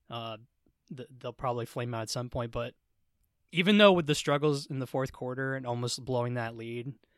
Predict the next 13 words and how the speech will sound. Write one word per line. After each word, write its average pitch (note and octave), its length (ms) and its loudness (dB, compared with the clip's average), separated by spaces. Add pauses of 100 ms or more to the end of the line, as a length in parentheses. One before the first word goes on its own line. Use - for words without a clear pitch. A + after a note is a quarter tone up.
(480)
uh, A#2 380 -10
I, C3 180 -4 (500)
I C3 80 -6
think C#3 180 0
Denver B2+ 500 0
has A#2+ 140 -2
a A#2 60 -6
real A#2 160 -4
shot A2+ 260 -4
at A2+ 60 -6
making A2+ 280 -8
the A2+ 80 -10
finals. A#2+ 800 -8